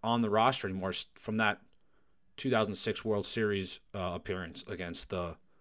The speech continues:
Chicago Cubs. Bauer's gone. Clevinger's gone. Kluber's gone. Now Lindor's gone. Carrasco's gone. So there's a lot of guys that are just not there anymore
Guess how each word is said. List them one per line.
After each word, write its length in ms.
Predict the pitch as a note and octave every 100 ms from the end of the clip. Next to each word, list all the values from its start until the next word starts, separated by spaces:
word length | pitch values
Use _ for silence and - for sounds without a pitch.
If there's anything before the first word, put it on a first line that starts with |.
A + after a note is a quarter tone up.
| _ _ _ _ _
Chicago 340 | - - G2+ F2+
Cubs. 360 | - A2 -
Bauer's 540 | - - G#2+ A#2+ A2+ G2
gone. 400 | - E2+ E2 - - -
Clevinger's 640 | - A#2+ A2 F#2 F2+ E2
gone. 360 | E2+ D#2+ D2 - _ _
Kluber's 560 | - B2+ B2+ A#2 G#2 F2+
gone. 380 | F2 D#2+ D2 C#2 _ _ _ _ _
Now 200 | G2 F#2+
Lindor's 680 | F#2+ G#2+ A2 A2 A#2+ B2 A2
gone. 340 | - F2 D#2+ - _
Carrasco's 840 | - A#2+ A2+ A#2+ A2+ - F#2+ E2+
gone. 320 | F2 D#2+ D2+
So 140 | - A2+
there's 140 | A2+
a 60 | A2
lot 320 | A#2 E3 D#3
of 80 | G#2
guys 340 | C3 C#3 A#2
that 100 | A2
are 40 |
just 220 | F#2+ F#2+ G2
not 420 | G2+ B2 B2+ -
there 280 | G2+ E3 F3+
anymore 480 | F#2 D#2 D#2 A#2